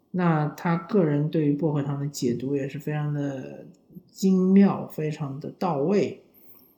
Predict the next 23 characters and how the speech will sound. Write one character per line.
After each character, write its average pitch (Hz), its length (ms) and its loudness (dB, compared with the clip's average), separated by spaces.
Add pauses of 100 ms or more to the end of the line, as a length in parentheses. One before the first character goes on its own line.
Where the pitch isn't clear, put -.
(240)
那 170 100 -6
么 170 160 0
薄 202 120 6
荷 180 100 4
糖 170 160 6
电 185 160 4
影 139 100 0
季 170 180 -2
呢， 143 180 -2
它 160 160 -4
其 156 200 -6
实 151 220 -6
是 151 500 -6 (160)
播 165 140 -2
出 139 560 -4
也 139 280 -8
有 135 200 -2
些 175 140 0
年 165 260 2
头 147 200 -8
了， 147 180 -6
然 139 240 -14
后 151 480 -2